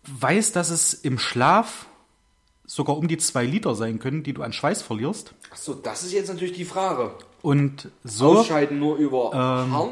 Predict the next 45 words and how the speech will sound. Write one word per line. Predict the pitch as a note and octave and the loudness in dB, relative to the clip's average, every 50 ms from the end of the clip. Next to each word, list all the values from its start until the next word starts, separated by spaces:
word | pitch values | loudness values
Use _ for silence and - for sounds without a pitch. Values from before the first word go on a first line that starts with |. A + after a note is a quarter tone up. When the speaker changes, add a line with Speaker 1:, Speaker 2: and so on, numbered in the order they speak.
| E4 E4+ - - | -6 -10 -10 -8
Speaker 2:
oder | A3 G#3+ G#3+ A3 A3 | -6 -4 -2 -2 -2
auch | G#3+ - G3+ G3 G3 G3 G3+ | -2 -2 0 -2 -2 -2 -4
über | G#3 G3 F3+ F3+ F3+ | -10 -8 -6 -6 -6
Schweiß? | F3+ - - F#3 E3 C#3+ A2 G2 - - - - _ _ - | -6 -6 -6 -6 -4 -4 -4 -6 -8 -12 -18 -20 _ _ -8
Speaker 1:
Auch | - D3 C#3+ - - | -6 -6 -6 -6 -6
über | - C3+ A#2 A#2 - - | -4 -4 -4 -2 0 2
Atem. | E3 G3+ G#3 - - G#2+ G2+ F#2 - _ - - _ _ _ _ _ _ _ _ _ _ _ _ _ _ _ _ _ - | 2 2 2 0 -6 -10 -10 -10 -12 _ -20 -20 _ _ _ _ _ _ _ _ _ _ _ _ _ _ _ _ _ -10
Über | C3 A2+ A#2 A#2 - | -6 -4 -4 -2 0
Atem | C3 D3 E3+ E3+ F3+ F3+ F3+ F3 D#3 D3 C#3 | 0 0 2 2 0 0 0 -2 -4 -6 -10
scheidet | - - - D3+ D#3 D3+ C#3 - | -6 -2 0 0 0 0 -2 -2
der | C#3 | -2
Speaker 2:
Steht | A#2+ B2 | 0 2
Speaker 1:
Mensch | C#3 D#3+ G3 G3 - | 2 4 2 2 0
Speaker 2:
ja | G3 E3+ | -2 -2
aber | E3+ E3+ D3 | -2 0 0
auch | F#3 A3 - | -2 -2 -4
nicht, | A3 E3+ C3+ | -6 -8 -8
was | C#3 C#3+ C3+ | -8 -8 -8
er | C#3 B2 | -8 -8
haben | A#2+ B2 B2+ B2+ B2 | -8 -8 -8 -8 -8
will. | A#2+ B2 A#2+ A#2+ - | -10 -10 -10 -4 0
Speaker 1:
Ja, | E3 A3+ C4 D3+ A#2+ A2+ | 2 2 2 2 0 -4
aber | - B2+ C3+ A#2 A#2+ | -4 -4 -2 -2 0
wie | D#3 D#3 | 0 0
viel | E3 F3+ F3+ | 0 0 0
Flüssigkeit? | F3+ A#3 A3+ - - - - - A#2 G#2+ G#2 - - _ _ _ _ _ _ _ _ _ _ _ _ _ _ _ _ _ _ _ _ _ _ - | 0 -2 -2 -2 -6 -12 -10 -8 -8 -8 -8 -10 -16 _ _ _ _ _ _ _ _ _ _ _ _ _ _ _ _ _ _ _ _ _ _ -6
Und | A#2+ | -2
das | B2 C#3 | -2 0
Speaker 2:
Auch, | C#3 | 0
Speaker 1:
ist | C3+ D3+ | 2 2
ja | D3 | 2
jetzt | C#3 C#3 | 4 4
nicht | E3 F3 E3+ | 4 4 6
Speaker 2:
auch, | F3+ | 6
Speaker 1:
nur | F3+ F3 F3 F3 F3 - - | 6 6 4 4 0 -4 -2
Speaker 2:
auch | F3 F#3 F3+ - | -2 0 0 -2
Flüssigkeit | - G3+ G#3+ A#3 - A#3 - - - D#3 D3 D3 | -4 -6 -6 -4 -4 -6 -8 -6 -6 -6 -6 -6
steht | - - D3 C#3 C#3+ | -8 -8 -8 -8 -8
da | C3 | -8
nicht. | C3 C3 C3 - _ - | -10 -12 -16 -16 _ -6
Da | - | -6
Speaker 1:
Das | A#2+ | -4
ist | C3 C#3 | -4 -4
Speaker 2:
steht | D3 C#3+ D3 - | -4 -6 -6 -8
Liter. | D#3 E3+ D#3 - B2 | -10 -10 -10 -12 -14